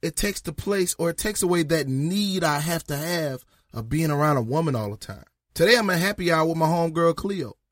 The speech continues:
We chilling, discussing my debacle of a dating life. She's laughing at me like she always does, talking about how crazy I am, and then she says, "You are a really good catch, James. Too bad for them." I'm like, "Huh?" Uh,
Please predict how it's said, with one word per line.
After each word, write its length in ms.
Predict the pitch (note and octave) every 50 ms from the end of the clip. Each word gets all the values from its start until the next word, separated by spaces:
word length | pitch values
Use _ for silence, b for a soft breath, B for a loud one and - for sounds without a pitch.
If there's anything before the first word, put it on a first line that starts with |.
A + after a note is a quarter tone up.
| _ _
We 140 | - D3+ G3
chilling, 420 | - - - F3+ D#3+ D#3+ E3+ G3+ - _ -
discussing 460 | C3 B2+ - - E3 D#3+ D3+ - D#3
my 120 | D3 D3+ D3
debacle 580 | C3+ C3+ A#2+ A2+ C#3+ D3 D3 C#3+ - D#3 D3+
of 120 | D3 C3 B2+
a 40 | B2
dating 360 | A2 C#3 D#3 D#3+ C3+ B2 A2+
life. 400 | A2 G#2+ A2 B2 - - - _ _ _ _
She's 320 | - - - A3 G3+ F3
laughing 400 | F3+ F#3 F#3+ G3 G3 - - E3+
at 100 | E3+ E3
me 140 | D#3 E3 E3
like 200 | D#3 D3 C#3+ C#3
she 140 | - - D3+
always 500 | D3 E3 F3 D#3 C3+ B2 A#2+ A#2+ A2+ A2+
does, 500 | A#2 A#2 A2+ A2 A2+ A2+ C3 - - - _ _ _
talking 300 | - - G3 - G3 F3+
about 200 | E3+ E3+ E3 D#3
how 140 | D#3 D#3+ C#3
crazy 560 | - - - D3 D3+ E3+ E3+ E3 D3+ D#3 E3 D#3
I 180 | D#3 D#3 D#3 D#3
am, 320 | D#3+ D#3+ D#3+ D#3 D#3 D#3 b b b b
and 140 | b F#3 F3
then 140 | G#3+ B3 B3
she 160 | - A3+ G#3
says, 520 | - - G3+ G3 F#3+ F#3+ F#3+ F#3+ - - - _ _ _ _ _
"You 260 | - E3+ A#3 C#4 D#4+ -
are 260 | - D#3+ D#3 D3 - -
a 100 | B2+ B2
really 520 | A#2+ A#2 A#2+ C3+ D#3+ F#3 F#3+ F#3 F#3 F#3
good 340 | D#3 C3 C3+ D#3+ E3 D#3 -
catch, 400 | - - D#3+ C3 - - - -
James. 640 | - A#2+ A2 A2 A2 A2 A2+ A#2+ - - - - _ _ _ -
Too 160 | - F3+ G3+
bad 340 | F#3 F#3 F3+ F3 F3+ F3+ -
for 80 | F3
them." 220 | D#3+ C#3 A#2 - - _ _ _ _ _ -
I'm 160 | D#3+ G#3 G#3+
like, 240 | F3+ C#3+ A#2+ - - _ _ -
"Huh?" 240 | - D3+ F#3 B3 - _ _ _ -
Uh, 420 | C3+ C3+ B2+ A#2+ A#2 A2+ A2 A2